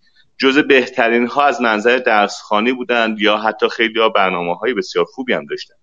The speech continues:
عدم استقلالشون از دولت و از رئیس جمهور و بعد رفتاری که خودشون می‌کردن برای موضوعات مختلف، چه اونهایی که مجبور بودن، چه اونهایی که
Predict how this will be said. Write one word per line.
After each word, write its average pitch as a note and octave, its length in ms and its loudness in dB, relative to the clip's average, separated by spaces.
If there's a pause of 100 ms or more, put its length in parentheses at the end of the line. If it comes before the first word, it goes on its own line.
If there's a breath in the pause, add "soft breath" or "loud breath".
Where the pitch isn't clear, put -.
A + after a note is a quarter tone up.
(880 soft breath)
عدم D#3 360 2
استقلالشون D3 960 2
از A2 260 -2
دولت A2 640 0
و G2+ 40 0
از F#2 320 0
رئیس F2+ 280 -2
جمهور G2 720 -6
و G2+ 120 2
بعد C#3 280 2 (360 loud breath)
رفتاری B2+ 640 0
که E3 100 0
خودشون D#3 440 -2
می‌کردن B2 540 0
برای A#2+ 200 2
موضوعات G#2+ 500 0
مختلف، G2+ 540 2 (120)
چه - 180 0
اونهایی C#3+ 400 2
که D#3 140 -4
مجبور B2+ 640 0
بودن، G#2+ 340 -2
چه - 180 -4
اونهایی D#3+ 280 -2
که B2 140 -4